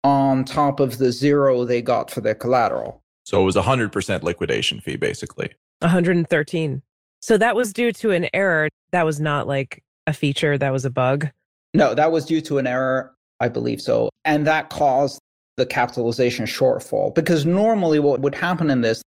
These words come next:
Speaker 1: the market would wash out the collateral by basically auctioning it off.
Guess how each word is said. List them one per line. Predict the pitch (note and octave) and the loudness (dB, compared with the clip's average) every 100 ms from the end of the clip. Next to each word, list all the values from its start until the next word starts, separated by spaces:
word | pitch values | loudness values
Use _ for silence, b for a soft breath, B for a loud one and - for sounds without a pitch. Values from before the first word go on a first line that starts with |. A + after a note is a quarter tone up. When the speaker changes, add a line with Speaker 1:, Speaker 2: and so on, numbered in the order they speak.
| _ | _
Speaker 1:
the | B2+ C#3+ | 0 2
market | D3+ D#3+ D#3+ | 2 2 0
would | C#3 | 0
wash | B2+ C3+ C#3+ D3+ | 2 2 2 0
out | C#3 | 0
the | C#3+ | -2
collateral | C#3+ D3+ B2 A#2+ B2 | 0 2 2 2 2
by | B2 A#2+ | 2 2
basically | A#2 B2 C3 - C#3 | 0 -2 -4 -2 -2
auctioning | C3 B2 C#3 - D3+ D#3 | 0 0 0 -2 -2 0
it | D#3 | 2
off. | B2+ F#2+ A#2+ | 2 0 -4